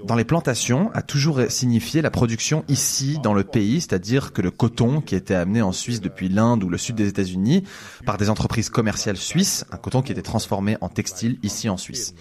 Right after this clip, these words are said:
Des machines ont été construites ici pour transformer les textiles, et il y avait déjà beaucoup de migrants allemands et italiens en Suisse à la fin du dixième siècle. Et cela a de nouveau baissé dans la Première Guerre mondiale et la Seconde Guerre mondiale.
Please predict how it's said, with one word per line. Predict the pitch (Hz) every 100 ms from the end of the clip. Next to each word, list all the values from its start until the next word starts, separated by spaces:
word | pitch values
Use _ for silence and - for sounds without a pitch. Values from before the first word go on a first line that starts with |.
| - - - -
Des | 110
machines | 127 151 233
ont | 202
été | - 139
construites | 185 170 - 156 156 -
ici | 135 -
pour | 160 -
transformer | 127 113 113 113
les |
textiles, | 104 95 - 117 170 160 - - - - -
et | 127 131 131 127 -
il | 127
y | 135
avait | 135 165 175
déjà | 147 147 170
beaucoup | 120 170 185
de | 147
migrants | 151 120 131 147
allemands | 123 139 120 135 127
et | 107
italiens | 110 107 113
en | 117
Suisse | 95 - 131 -
à |
la | 92
fin | 92 117
du | 101
dixième | 95 92 92 87
siècle. | - - - - _ _ _ - -
Et | 135
cela | 214 262 311 95 113 - 107 - 90 87 110 - 123
a | 127
de | 127
nouveau | 151 175 220
baissé | 139 170 160 185 190
dans |
la | 143
Première | - 131 123 113
Guerre | 113
mondiale | 104 95 107 110
et |
la | 98
Seconde | 95 104 101
Guerre | 95 90
mondiale. | 90 90 110